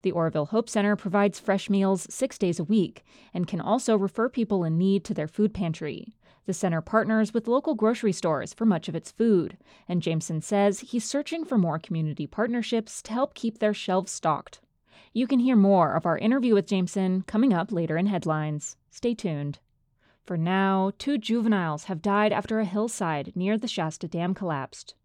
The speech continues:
Authorities say they were responding to a report of rocks breaking away from the hillside yesterday morning, around nine A M.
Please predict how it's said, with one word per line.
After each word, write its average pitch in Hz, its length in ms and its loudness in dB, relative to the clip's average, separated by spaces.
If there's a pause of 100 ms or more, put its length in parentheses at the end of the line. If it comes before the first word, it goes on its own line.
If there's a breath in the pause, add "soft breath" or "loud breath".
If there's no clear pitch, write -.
(380 soft breath)
Authorities 185 400 0
say 185 280 2
they 185 100 0
were 170 160 0
responding 233 520 0
to 220 120 -4
a 175 80 2
report 156 400 -4
of 156 140 -8
rocks 220 320 0
breaking 240 360 -2
away 180 220 2
from 165 220 -4
the 165 60 -2
hillside 202 460 0
yesterday 185 520 -2
morning, 175 500 -2 (260 loud breath)
around 180 300 0
nine 143 180 -2
A 143 160 -4
M. 160 460 -4